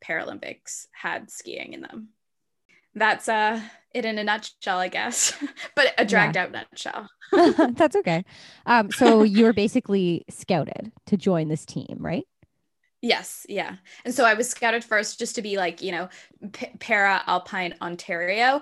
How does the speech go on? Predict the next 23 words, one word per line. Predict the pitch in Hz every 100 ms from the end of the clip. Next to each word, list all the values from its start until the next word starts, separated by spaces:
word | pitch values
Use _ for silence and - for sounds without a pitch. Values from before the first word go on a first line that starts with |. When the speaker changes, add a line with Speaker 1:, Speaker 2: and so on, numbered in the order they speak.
| - - -
Speaker 1:
And | 226
then | 202
from | 208 208 202
there, | 180 175 175 170 -
um, | 175 165 160 - 143 -
I | - 170
was, | 165 175 -
you | -
know, | 160 -
pulled | - 170 156
to, | - 180 -
to | - - 190
be | 175
a | -
prospect | 160 175 - -
for | -
the | 175
national | - - - -
team. | - - 214 _ _
Speaker 2:
So | - 247
was | 226
that | 254 262
because | 262 - 202 190 202 233